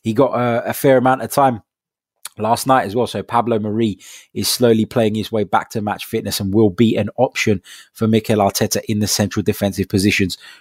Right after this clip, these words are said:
moving forward, you would think. Um, in the midfield, Joe Willock and Mohamed El Neni,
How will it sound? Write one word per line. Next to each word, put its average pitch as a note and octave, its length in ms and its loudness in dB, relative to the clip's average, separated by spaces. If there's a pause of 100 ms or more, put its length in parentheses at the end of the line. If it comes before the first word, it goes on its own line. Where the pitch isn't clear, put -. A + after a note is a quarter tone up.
(140)
moving G#2+ 440 2
forward, G#2+ 460 2
you G#2+ 120 -2
would G2+ 140 -4
think. - 480 0 (440)
Um, D3 540 4
in F3+ 160 8
the F3+ 80 4
midfield, F3 720 4
Joe D#3 240 6
Willock D#3 320 2
and C#3+ 120 0
Mohamed C#3+ 420 2
El C#3 160 2
Neni, D3 400 -2